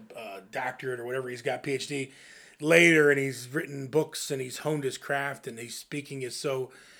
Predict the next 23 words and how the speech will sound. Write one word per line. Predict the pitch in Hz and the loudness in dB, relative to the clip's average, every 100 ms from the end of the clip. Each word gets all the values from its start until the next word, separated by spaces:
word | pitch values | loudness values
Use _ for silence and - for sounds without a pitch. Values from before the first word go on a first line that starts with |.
| - _ - | -20 _ -14
just | 131 165 156 151 | -2 0 0 -2
enjoyable, | 131 131 143 147 143 143 | -6 2 6 6 6 0
but | 135 127 | -2 0
also | 135 - - | -2 -2 -6
just | 120 135 - - - | -4 -8 -8 -20 -14
undeniably | 143 143 143 131 131 123 120 | -10 -6 -2 0 0 -2 -6
Josh. | 147 202 165 - - - - - | -2 -2 -2 -6 -20 -20 -20 -10
It's | 156 - | -6 -6
been | - 131 160 | -8 -4 0
awesome | 165 165 170 | 2 2 0
to | 147 | -4
see | 143 | -4
Cedric | 135 - 151 135 | -6 -4 -4 -6
do | 131 | -8
that | 123 | -8
same | - 139 123 | -6 -6 -6
thing | 139 127 | -8 -8
over | 123 120 | -10 -12
the | |
last | 117 117 120 | -10 -10 -10
few | - | -12
years. | 113 165 190 131 123 | -8 0 2 2 -4
And, | 120 | -10